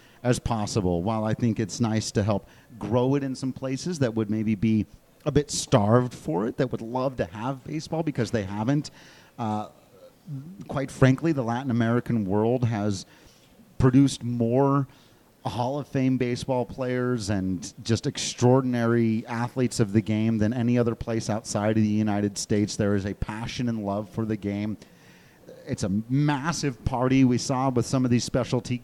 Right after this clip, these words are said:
contests that have been played, even in Cuba and in Puerto Rico. And, uh, but I, I really think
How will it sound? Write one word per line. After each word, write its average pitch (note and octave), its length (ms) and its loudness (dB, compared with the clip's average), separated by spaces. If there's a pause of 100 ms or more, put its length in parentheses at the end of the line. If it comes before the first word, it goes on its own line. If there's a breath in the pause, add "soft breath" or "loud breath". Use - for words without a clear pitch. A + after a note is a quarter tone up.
contests A2+ 440 -2
that F#2+ 140 -4
have A2 200 -4
been B2 140 2
played, B2+ 300 -2 (180 loud breath)
even C3 160 2
in A2+ 120 2
Cuba C#3 420 -2
and C3+ 160 2
in G2+ 120 0
Puerto F#2 260 -6
Rico. C3 580 4 (760)
And, A2 240 2
uh, A2+ 360 0
but A#2 160 -2
I, A#2+ 140 -4
I B2+ 140 -4
really C#3 300 6
think B2+ 280 0